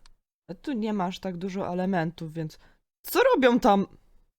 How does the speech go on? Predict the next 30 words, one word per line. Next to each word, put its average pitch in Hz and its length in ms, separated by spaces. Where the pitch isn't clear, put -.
Dlaczego 480 320
tam 339 180
są? 247 180
Nie 202 60
mam 170 100
pytań. 160 360
Looks - 360
fine. 220 600
Tak 214 140
jak 180 180
poprzednio. 196 840
Cześć, 233 120
creepy 214 300
dude. 196 340
To 247 60
ja 226 80
nie 214 120
mam 190 140
pojęcia, 185 300
czym 175 160
to 170 120
jest. 160 180
Jak 190 80
to 196 100
się 185 120
zmieni, 170 300
to 185 100
ja 160 140
nie 165 160
zauważę. 165 460